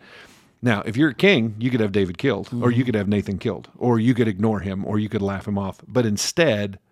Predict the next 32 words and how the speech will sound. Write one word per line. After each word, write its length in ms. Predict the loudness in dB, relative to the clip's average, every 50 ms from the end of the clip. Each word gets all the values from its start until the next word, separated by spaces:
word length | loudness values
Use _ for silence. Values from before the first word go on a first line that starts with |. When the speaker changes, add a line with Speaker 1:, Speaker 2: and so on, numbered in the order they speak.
| _ _ _
Speaker 1:
Psalm 340 | -10 -4 -2 0 0 0 -2
fifty-one 640 | -2 -4 -4 -2 -2 -2 -2 -2 -4 -6 -8 -10 -12
is 160 | -14 -12 -8
his 200 | -8 -8 -8 -8
response. 520 | -10 -12 -12 -10 -10 -10 -10 -10 -12 -8 -4
And 160 | -2 0 2
over 140 | 2 0 0
the 80 | 0
next 220 | 0 -2 -2 -2 -2
few 140 | 0 2 2
weeks, 200 | 2 2 0 -2
we're 80 | 0
gonna 140 | 0 0 0
do 240 | -2 -2 -2 0 0
the 80 | 2
whole 120 | 2 0 0
thing, 220 | 0 0 -2 0
but 80 | 0 0
let 100 | 0 2
me 100 | 2 2
read 220 | 2 2 0 0
verses 340 | -2 -2 -2 -2 -4 -6 -4
one 240 | -4 -4 -2 -2 -2
and 140 | -2 -4 -4
two 160 | -6 -6 -6
for 260 | -6 -8 -8 -8 -8
us. 160 | -10 -12 -14 _ -20 -20 -20 -20 -20 -20 -20 -20 -20 -20 -20 _ -4 0
David 320 | 2 4 4 4 4 2
responds 600 | 2 0 0 -2 -2 -2 -2 -2 -2 -4 -6 -6
by 180 | -4 -4 -4 -4
saying 280 | -2 -2 -2 0 0
this, 260 | -2 -2 -4 -8 -14